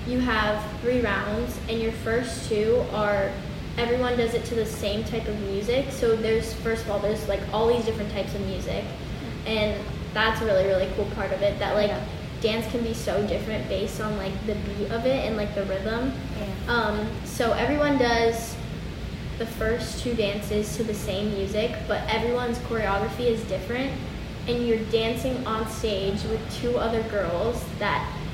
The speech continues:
Speaker 1: have completely different steps. You don't know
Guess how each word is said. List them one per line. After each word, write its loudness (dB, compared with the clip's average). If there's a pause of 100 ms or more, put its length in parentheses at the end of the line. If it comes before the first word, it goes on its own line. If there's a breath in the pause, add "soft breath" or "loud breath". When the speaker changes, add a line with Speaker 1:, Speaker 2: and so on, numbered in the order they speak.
(160)
Speaker 1:
have 2
completely 2
different 4
steps. 0 (100)
You 0 (120)
don't 6
know 6